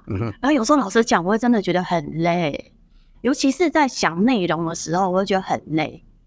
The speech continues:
Speaker 2: 因为我 Podcast 节目的主题是在讲阅读嘛，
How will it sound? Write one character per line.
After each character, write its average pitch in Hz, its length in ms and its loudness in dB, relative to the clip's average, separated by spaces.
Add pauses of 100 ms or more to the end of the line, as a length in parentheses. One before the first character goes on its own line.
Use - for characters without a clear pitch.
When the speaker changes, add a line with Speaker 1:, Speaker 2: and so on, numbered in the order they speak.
(240)
Speaker 2:
因 285 140 4
为 311 200 4 (560)
我 170 320 2
Podcast 262 680 4
节 185 320 0
目 233 300 4
的 117 880 0
主 170 180 0
题 175 160 -2
是 233 200 -4
在 233 120 2
讲 - 260 -4
阅 220 180 4
读 - 240 -2
嘛， - 240 -8